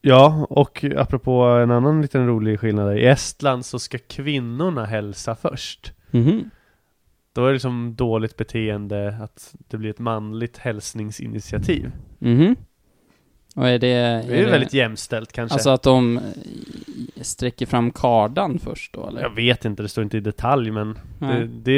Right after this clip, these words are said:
Speaker 1: det, det sticker ju ut.
Speaker 2: Ja.
Speaker 1: Så det är väl en liten motreaktion mot tusentals år av patriarkat.
Speaker 2: Mm,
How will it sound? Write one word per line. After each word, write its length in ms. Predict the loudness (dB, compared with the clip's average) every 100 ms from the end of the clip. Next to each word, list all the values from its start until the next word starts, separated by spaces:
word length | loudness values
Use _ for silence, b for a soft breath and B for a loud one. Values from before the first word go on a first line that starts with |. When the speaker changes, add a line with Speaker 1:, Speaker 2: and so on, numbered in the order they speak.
| 6
Speaker 1:
det, 60 | 4
det 140 | -2
sticker 380 | -4 -4 0 4
ju 80 | 6
ut. 560 | 4 2 -4 -14 -14 -8
Speaker 2:
Ja. 140 | -6
Speaker 1:
Så 140 | -4 -2
det 80 |
är 40 | 0
väl 160 | 0
en 80 | 0
liten 220 | -2 -2
motreaktion 760 | 0 0 0 -2 -2 -2 -2 -2
mot 380 | -2 -2 -6 -18 b b b b b b b 6
tusentals 840 | 8 8 8 4 4 6 6 6 2
år 380 | 4 8 8 8
av 240 | 6 4
patriarkat. 1200 | 2 0 -2 -2 0 0 0 0 0 -4 -14 -12 6
Speaker 2:
Mm, 340 | 10 10 10